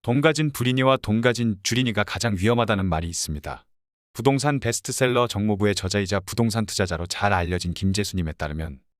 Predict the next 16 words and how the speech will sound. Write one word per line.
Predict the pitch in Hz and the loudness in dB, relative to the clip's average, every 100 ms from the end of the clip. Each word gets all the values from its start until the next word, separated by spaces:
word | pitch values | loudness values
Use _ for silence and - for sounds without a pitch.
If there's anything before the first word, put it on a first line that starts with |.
| _ - | _ -2
은퇴자들은 | 120 165 165 151 151 131 | 0 4 4 4 4 4
월세를 | 92 113 135 123 | 2 4 2 2
받을 | - 104 110 | 2 0 0
수 | 117 | 0
있다는 | 92 - 101 | 0 2 2
말에 | 98 87 92 | 2 2 0
쉽게 | 95 - - 151 | -4 -2 2 2
흔들려서 | 131 127 113 101 101 | 2 2 2 2 0
오피스텔과 | 82 85 110 - 107 95 92 | -2 -2 -2 0 0 0 0
신도시 | - 98 95 - | 0 0 -2 -2
상가를 | - 127 113 110 | -2 2 2 0
준비 | - 90 98 | -2 0 2
없이 | 92 - 110 | 0 -2 -6
투자하는 | - - 143 113 | -2 2 2 2
경우가 | 90 90 90 | 0 -2 -2
많고 | 82 80 - 71 | -2 -4 -8 -14